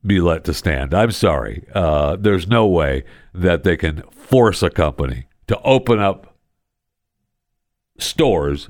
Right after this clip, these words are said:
that they have now closed. I'm just sorry. It's just, I don't care what the deal was.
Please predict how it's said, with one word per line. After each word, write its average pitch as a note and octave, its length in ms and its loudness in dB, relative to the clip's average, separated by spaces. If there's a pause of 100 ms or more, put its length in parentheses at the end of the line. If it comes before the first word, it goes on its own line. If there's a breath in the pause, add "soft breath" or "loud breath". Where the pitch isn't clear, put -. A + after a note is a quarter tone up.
that G#2 200 0
they G2 300 2
have E2+ 280 -4
now D#2+ 180 0
closed. C#2 640 -4
I'm G2 80 -6
just F#2 180 -4
sorry. D2 260 -2
It's D#2+ 120 -4
just, D2 140 -8 (140)
I F#2 120 0
don't E2 160 -6
care D#2+ 360 0 (960 soft breath)
what G2+ 460 2
the E2 120 0
deal C#2 300 -2
was. A#1 400 -4